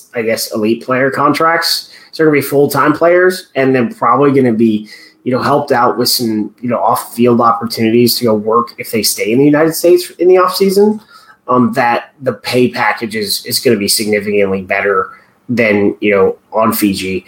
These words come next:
um, in, in general. But, uh, I mean, Samu Tawaki was playing in the Mitre ten, so he wasn't really living in, um, in Fiji. So he's probably just gonna be playing,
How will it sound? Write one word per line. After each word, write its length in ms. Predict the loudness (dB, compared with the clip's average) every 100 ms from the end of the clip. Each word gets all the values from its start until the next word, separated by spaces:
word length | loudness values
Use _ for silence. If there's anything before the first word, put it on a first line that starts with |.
| -14 -20 -14 -4
um, 640 | 0 0 0 -2 -6 -8 _ -4
in, 140 | -2
in 260 | 2 2 2
general. 560 | 0 0 -2 -4 -10 _ _ -2
But, 180 | 0
uh, 40 | 2
I 220 | 0 2
mean, 200 | 0 0
Samu 400 | 0 0 2 2
Tawaki 480 | 0 0 0 0 0
was 100 | -2
playing 220 | -2 0
in 80 | 2
the 80 | 0
Mitre 260 | -2 -2
ten, 300 | -4 0 2
so 140 | 2 0
he 80 | -2
wasn't 240 | 0 0
really 320 | 2 0 -2 -12 -20 _
living 520 | -2 0 4 4 4
in, 640 | 2 2 4 4 4 0 -6 _ _ _
um, 400 | 0 2 2 2 2
in 180 | 2
Fiji. 440 | 2 4 4 4 2
So 180 | 2 2
he's 140 | 0
probably 340 | 0 0 2
just 240 | 0 -2 -4
gonna 140 | -2
be 160 | 0 -2
playing, 600 | -2 -2 0 0 -2